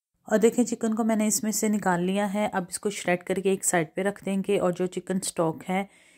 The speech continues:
इसमें हम वेजिटेबल्स को ऐड कर देंगे। सबसे पहले इसमें मैं डाल दूँगी गाजर। गाजरों को डालने के बाद साथ ही इसमें मैं ऐड कर दूँगी शिमला मिर्च और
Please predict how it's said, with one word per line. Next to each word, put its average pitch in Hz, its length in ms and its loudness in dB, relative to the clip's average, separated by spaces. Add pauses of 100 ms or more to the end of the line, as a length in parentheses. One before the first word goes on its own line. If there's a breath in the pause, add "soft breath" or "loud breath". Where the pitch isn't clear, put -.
(180 soft breath)
इसमें 196 280 2
हम 185 160 0
वेजिटेबल्स 175 520 0
को - 160 -4
ऐड 160 140 -4
कर 165 160 -4
देंगे। 160 240 -2
सबसे - 280 -4
पहले 190 320 2
इसमें 190 300 0
मैं 185 160 0
डाल 160 240 2
दूँगी 175 280 -2
गाजर। 175 420 -2 (920 soft breath)
गाजरों 190 360 4
को 202 100 0
डालने 180 280 2
के 180 80 -2
बाद 185 120 2
साथ 185 380 0
ही 180 80 0
इसमें 185 300 0
मैं 170 200 0
ऐड 160 160 -4
कर 180 160 -2
दूँगी 175 260 -2
शिमला 165 400 0
मिर्च 185 320 -2
और 170 360 2